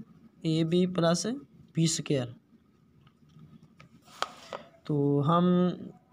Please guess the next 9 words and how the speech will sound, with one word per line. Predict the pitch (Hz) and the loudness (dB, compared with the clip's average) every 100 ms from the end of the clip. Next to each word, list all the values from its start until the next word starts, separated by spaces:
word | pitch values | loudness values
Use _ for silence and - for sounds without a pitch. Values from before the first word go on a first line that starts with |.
| _ | _
इस | 147 165 165 | -8 -6 -2
फार्मूले | 160 160 165 165 | 0 2 2 2
की | 160 | 0
जगह | 160 160 156 | 0 0 0
ये | 151 160 | 0 2
फार्मूला | 165 165 165 | 2 2 0
पुट | 160 165 | -2 -4
कर | 175 | -4
देंगे। | 151 151 143 | -2 -2 -4